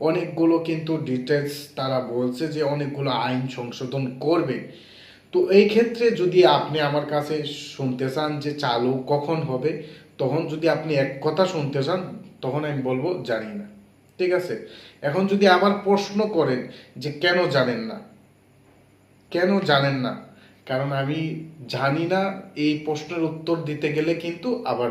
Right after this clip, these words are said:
জানিও। আবার অনেকেই প্রশ্ন করেন যে, "তাহলে কি আরটিকে আর খুলবে না?" তো আমি যদি আমার এই প্রশ্নটা করেন, তাহলে আমি বলবো, "জি, খুলবে।" So এখানে হচ্ছে actually একবারে সঠিকভাবে কোনো কথাই কিন্তু বলা যায় না।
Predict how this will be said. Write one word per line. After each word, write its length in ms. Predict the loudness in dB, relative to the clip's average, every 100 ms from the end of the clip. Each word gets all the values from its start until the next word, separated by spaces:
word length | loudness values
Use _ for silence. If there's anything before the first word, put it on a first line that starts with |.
| -2
জানিও। 420 | -4 -4 -8 -10 -14 -20 -20 -20 -10 -2
আবার 240 | 0 0
অনেকেই 600 | 2 4 4 4 0 -4
প্রশ্ন 580 | -4 0 0 0 -4 -2
করেন 320 | 0 0 -2 -8 -16 -8
যে, 160 | -4 -2
"তাহলে 280 | 0 0
কি 120 | 4 4
আরটিকে 400 | 4 2 0 0
আর 60 |
খুলবে 400 | 0 0 2 4
না?" 340 | 4 2 -2 -10 -20 -20 _ _ _
তো 60 | 0
আমি 240 | 2 0
যদি 460 | 4 4 4 4 4
আমার 240 | 4 2
এই 80 | -2 -2
প্রশ্নটা 380 | -6 -4 -4
করেন, 320 | -2 -2 -2 -2
তাহলে 240 | 0 0
আমি 160 | 0 0
বলবো, 300 | 0 0 -2
"জি, 200 | -4 -10
খুলবে।" 380 | -8 -8 -8 -10 -18 -20 -20 _ _ _ -20 -20 -20 -18 0
So 140 | 2 2 2
এখানে 460 | 2 4 2 2 4
হচ্ছে 520 | 4 2 2 0 2
actually 760 | -2 -2 -2 2 2 4 4 2 0 -12 -18 -8
একবারে 640 | 0 0 0 0 2 4 4
সঠিকভাবে 840 | 0 0 2 2 2 6 6 4
কোনো 340 | 0 -2 -2 -2
কথাই 300 | -2 -2 -2
কিন্তু 240 | -2 -4
বলা 400 | -2 0 0 0
যায় 320 | -2 -4 -4
না। 140 | -8